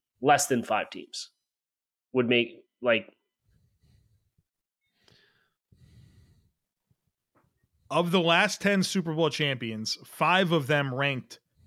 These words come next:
Speaker 2: in the top five of special teams D V O A during the regular season.
Speaker 1: Right.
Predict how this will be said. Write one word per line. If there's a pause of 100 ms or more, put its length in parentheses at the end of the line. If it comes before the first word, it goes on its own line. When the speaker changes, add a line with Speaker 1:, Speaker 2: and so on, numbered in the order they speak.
(400)
Speaker 2:
in
the
top
five
of
special
teams
D
V
O
A
during
the
regular
season.
Speaker 1:
Right.